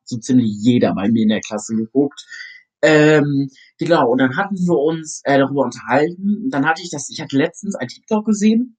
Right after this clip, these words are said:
Das war so ein Interview mit dem früheren Bartholomäus Schauspieler, also dem, dem Weihnachtsmann, also der, der früher den Weihnachtsmann spielt. Es gibt ja heute einen anderen. So, äh, der hat gesagt, weil ich hatte mich halt auch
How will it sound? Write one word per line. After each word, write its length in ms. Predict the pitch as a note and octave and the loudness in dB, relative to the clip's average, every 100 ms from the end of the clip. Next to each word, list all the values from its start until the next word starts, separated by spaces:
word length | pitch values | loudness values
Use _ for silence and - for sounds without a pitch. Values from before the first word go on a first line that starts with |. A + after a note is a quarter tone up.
| - | -6
Das 140 | B2 | 0
war 100 | C#3 | 2
so 100 | C3+ | 2
ein 40 | C3+ | 2
Interview 720 | B2+ G#3+ A#3 F3+ F3+ G#3 G#3 | 2 2 0 0 0 0 0
mit 140 | D#3 D#3+ | -2 -4
dem 120 | E3 | -6
früheren 720 | - G#3+ G#3 F3 B2+ B2 A2 | 0 4 8 6 6 2 0
Bartholomäus 920 | A2 A#2+ A#2+ A#2 B2 A#2 A#2 - - _ _ _ _ _ _ _ _ _ _ _ | 2 2 0 -2 0 0 -4 -8 -14 _ _ _ _ _ _ _ _ _ _ _
Schauspieler, 920 | - - D3 D3+ - C3 A2+ G#2 E2 | -8 0 2 2 -2 0 2 0 -4
also 180 | A2+ A2+ | -8 -2
dem, 300 | B2+ B2+ C3 - _ C#3+ | 0 2 -2 -6 _ -2
dem 80 | |
Weihnachtsmann, 720 | C#3 D3 C#3+ - A2+ G#2+ G2 - | 2 2 2 -2 -2 -2 -2 -6
also 180 | G#2+ A2 | -6 -2
der, 140 | B2+ | 0
der 140 | B2+ | 0
früher 260 | B2+ D#3 E3+ | 0 2 4
den 160 | D#3+ C3+ | 2 0
Weihnachtsmann 380 | C3 A2+ - | 0 0 -6
spielt. 180 | G2 G2+ | -18 -18
Es 40 | G2 | -14
gibt 120 | C3 | -8
ja 80 | A#2+ | -2
heute 240 | C3 - | -2 -2
einen 100 | - | -8
anderen. 600 | A2+ A#2+ A2+ G2 F2 - _ - - - | -6 -4 -6 -8 -16 -18 _ -20 -20 -20
So, 340 | - C3+ A#2 G#2+ - - _ | -2 2 2 -2 -12 -20 _
äh, 220 | - D3+ D3 | 2 2 4
der 100 | E3+ | 2
hat 180 | G#3 | 0
gesagt, 580 | - G#3 C3+ C3 F3+ A3+ | 0 -4 0 0 0 -2
weil 280 | - C#3+ D3 - | -2 -2 -2 -6
ich 120 | - | -10
hatte 120 | C#3 | -10
mich 160 | A#2 - | -12 -14
halt 120 | - | 0
auch 240 | F3 - | 0 0